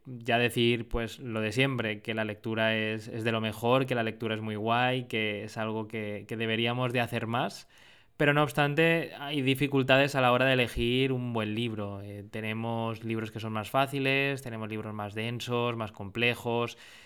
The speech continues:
de temáticas diversas. Entonces, bueno, entrando ya en materia, Eduard, ¿tú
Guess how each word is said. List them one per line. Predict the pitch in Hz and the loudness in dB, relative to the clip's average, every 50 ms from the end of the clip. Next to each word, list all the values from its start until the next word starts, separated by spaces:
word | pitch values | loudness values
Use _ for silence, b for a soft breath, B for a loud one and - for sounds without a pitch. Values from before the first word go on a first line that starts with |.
| B B B | B B B
de | 123 120 117 | 0 0 2
temáticas | - 120 120 131 135 131 135 113 123 117 110 - | 2 2 2 2 2 2 2 0 0 -2 -2 -2
diversas. | 113 110 113 127 131 127 - - 135 131 131 135 135 135 - B B B B B B B B B B | -2 2 4 4 4 2 2 0 2 2 2 2 0 -4 -10 B B B B B B B B B B
Entonces, | 127 127 127 120 131 135 131 117 123 135 135 131 127 127 127 127 127 127 123 117 | -4 -2 2 4 4 4 4 2 2 4 4 6 6 6 6 6 4 2 0 0
bueno, | 117 120 127 156 196 - - - | 0 -2 -2 -2 -4 -8 -12 -8
entrando | 135 123 120 117 123 123 131 139 | -6 -4 0 2 2 2 2 2
ya | 139 143 143 | 4 4 4
en | 143 | 4
materia, | 139 131 120 117 131 143 151 143 127 113 107 107 110 110 | 4 2 2 4 4 2 2 2 0 0 -2 -2 -4 -6
Eduard, | 110 107 120 131 139 139 127 117 - 117 107 123 160 - 135 - - _ | -4 -2 2 4 4 4 4 2 -2 -8 -14 -14 -16 -16 -18 -20 -14 _
¿tú | - 147 147 175 180 175 - - | 0 2 4 4 2 0 -2 -12